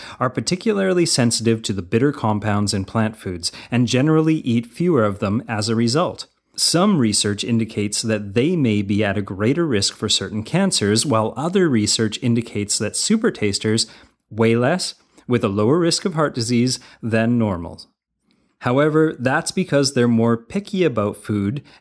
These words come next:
and eat less of it in general, not because bitter vegetables are fattening. It's not conclusive either way. The bottom line. Plants complement meat. They make meat taste better,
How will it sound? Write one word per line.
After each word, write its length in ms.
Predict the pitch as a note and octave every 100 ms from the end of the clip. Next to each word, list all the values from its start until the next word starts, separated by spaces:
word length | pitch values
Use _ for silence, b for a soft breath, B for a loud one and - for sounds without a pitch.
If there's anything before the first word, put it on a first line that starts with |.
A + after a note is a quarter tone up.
| -
and 160 | B2+
eat 180 | C3+ D3
less 260 | C3 E3+ -
of 120 | G#2+
it 100 | A2+
in 180 | B2 B2+
general, 440 | D3+ F#3 A#2 F2+
not 500 | G#2+ B2 C#3 E3+ -
because 420 | A2+ A2 G2+ G2
bitter 320 | G2 - C#3+ C3+
vegetables 640 | A2 G#2 G#2+ A2 G#2+ -
are 140 | A2
fattening. 580 | G2+ G#2 F#2+ F2+ E2 D#2+ b b b b b _ _ -
It's 180 | B2+ -
not 200 | C#3 -
conclusive 500 | A#2+ A2 A2+ G#2 F#2
either 240 | F#2+ F#2
way. 280 | F#2 E2 - _ _ _ _ _ _ _ _ _ _ _ _ _ _ -
The 80 |
bottom 340 | C3 C#3+ D3+ C#3+
line. 400 | B2+ G#2+ F2 E2 _ _ _ _ _ _ -
Plants 500 | C3+ D3+ D#3 - - -
complement 720 | - A#2+ A#2 A2+ A2+ A2 -
meat. 380 | A2+ F#2+ - - _ _ _ _ _
They 100 | A2+
make 280 | A2 B2+ B2+
meat 220 | C3 C#3
taste 320 | C3+ C#3+ -
better, 300 | F2 D#2 -